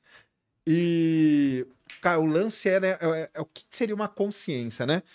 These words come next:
O, o Sam Altman, né, e até um pouco antes dele lançar o Sora e tudo mais, né, a grande discussão é: ele quer criar uma I A geral, que a gente chama.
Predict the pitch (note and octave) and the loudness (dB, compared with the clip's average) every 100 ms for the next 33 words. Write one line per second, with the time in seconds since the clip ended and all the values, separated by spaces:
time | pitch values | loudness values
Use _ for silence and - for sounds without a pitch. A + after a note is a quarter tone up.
0 | - - _ - F#3+ F#3+ F3 F3 D#3 - | -20 -20 _ 4 6 8 8 6 2 4
1 | B3 E3+ G3+ - B2+ B2 D3+ G#3 - _ | 6 6 6 4 0 2 4 2 0 _
2 | _ B2 B2+ - D#3+ F3+ D3+ C3 E3 E3 | _ -2 -2 2 2 0 -4 -4 -4 -2
3 | D3 C#3+ C3+ B2+ A#2+ A2+ - A#2 G#2+ - | -4 -4 -6 -6 -6 -8 -2 -2 -2 -6
4 | A2 B2+ C3+ G#2+ - G#2+ F#2 A#2 D#3+ C#3+ | -2 0 0 -2 -6 -6 -4 -4 -4 -4
5 | C#3+ E3+ - - - - A2 C#3+ G#3+ G3+ | -4 -6 -10 -20 -20 -12 -2 2 2 -2
6 | - C#3+ - C3 D#3 F#3 C3+ A#2 - B2 | -6 -8 0 2 2 0 -4 -6 -4 0
7 | D#3+ G3 - F3+ - E3+ A2+ G#2 B2+ - | 0 0 0 -2 0 -2 0 -2 -4 -8
8 | _ _ _ - C#3 D3+ B2 B2 D3 C3 | _ _ _ -8 0 2 4 4 2 4
9 | G#3+ C4 D3+ D3 - A2+ A#2 - F#2+ D2+ | 4 6 4 2 0 -2 -6 -12 -14 -16